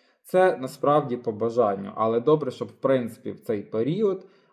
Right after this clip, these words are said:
ну, горів, якби, живий вогонь в хаті, щоб цей вогонь живий теж відлякував всяку нечисть.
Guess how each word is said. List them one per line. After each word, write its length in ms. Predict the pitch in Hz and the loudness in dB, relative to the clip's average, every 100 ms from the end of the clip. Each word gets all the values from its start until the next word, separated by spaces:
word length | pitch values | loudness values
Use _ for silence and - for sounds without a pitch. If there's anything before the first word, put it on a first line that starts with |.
| _ | _
ну, 220 | 101 151 | -8 -6
горів, 480 | - 113 117 139 160 | -4 2 2 4 0
якби, 240 | 113 104 | -2 -6
живий 340 | 104 107 120 123 | -6 0 0 2
вогонь 440 | 113 110 107 95 | -2 -2 -4 -4
в 60 | - | -6
хаті, 460 | - 135 170 143 | 0 2 2 -6
щоб 200 | 135 104 | -12 -16
цей 220 | - 117 110 | -4 -2 -2
вогонь 400 | 104 113 147 165 | -2 0 2 0
живий 340 | 156 151 143 | -4 -2 -4
теж 380 | 139 127 135 - | 0 0 0 -6
відлякував 720 | 107 104 104 113 110 120 110 | -14 -10 -2 -2 -2 -6 -10
всяку 500 | - 104 98 98 104 - 101 | -8 -6 -6 -8 -16 -16 -8
нечисть. 600 | 110 101 - 104 _ | -6 -6 -10 -20 _